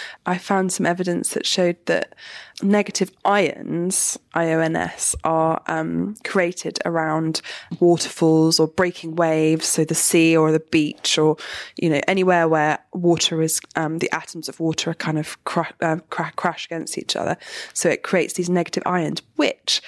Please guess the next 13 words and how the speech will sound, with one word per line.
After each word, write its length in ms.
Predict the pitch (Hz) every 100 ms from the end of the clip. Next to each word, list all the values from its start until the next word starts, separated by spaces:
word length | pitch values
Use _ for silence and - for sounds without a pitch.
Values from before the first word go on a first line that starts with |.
| -
have 160 | - 202
been 160 | 202
found 440 | 196 - 226 233 208
in 120 | 196
studies 340 | - 190 170 -
to 100 | 175
have 240 | 175 -
antidepressant-like 960 | 202 196 185 180 - 185 - - 165 -
effects. 600 | 170 170 - _ - - _ - - - - -
Um, 340 | 175 180 180 - - - -
so, 420 | - 208 190 190 -
you 140 | 208 190
know, 160 | 170